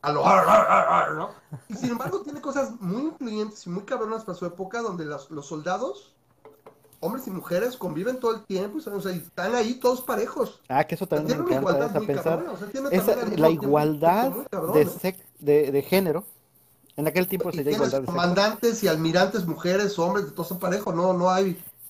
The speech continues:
Speaker 1: distinción.
Speaker 2: La igualdad era impresionante, cómo se
Speaker 1: ¿Mm?
Speaker 2: manejaba y, y que ellos lo veían,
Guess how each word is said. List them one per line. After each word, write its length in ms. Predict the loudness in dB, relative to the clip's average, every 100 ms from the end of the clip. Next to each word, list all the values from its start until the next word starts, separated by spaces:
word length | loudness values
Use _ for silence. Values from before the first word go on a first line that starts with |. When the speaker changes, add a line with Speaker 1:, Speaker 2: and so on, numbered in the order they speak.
| -16
Speaker 1:
distinción. 280 | -16 -14 2
Speaker 2:
La 180 | 8
igualdad 440 | 8 8 6 8 6
era 160 | 4
impresionante, 720 | 2 2 0 0 -2 0 -2 -4
cómo 200 | -4 -2
se 100 | -2
Speaker 1:
¿Mm? 20 |
Speaker 2:
manejaba 680 | -2 -4 -2 0 2 0 0
y, 180 | 0 -2 -2
y 60 |
que 140 | 4 6
ellos 200 | 6 2
lo 120 | 2
veían, 440 | 2 4 2 2